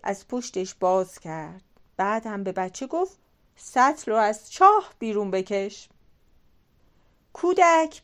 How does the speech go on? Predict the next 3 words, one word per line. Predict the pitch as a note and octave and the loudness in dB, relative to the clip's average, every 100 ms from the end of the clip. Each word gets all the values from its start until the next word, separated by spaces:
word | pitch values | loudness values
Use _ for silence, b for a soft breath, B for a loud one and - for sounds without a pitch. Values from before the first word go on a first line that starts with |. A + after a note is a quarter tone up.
| - | -4
بدون | C#4 D4+ E4 D#4 | -4 -2 -4 -2
هیچ | C#4+ - E4 G4+ F#4+ - | -4 -2 2 2 2 -6
معطلی | D4 B3+ A#3+ A#3+ B3+ B3 C#4 E4 D#4 D#4 | -8 -4 -4 -4 -6 -4 -2 -2 -2 -4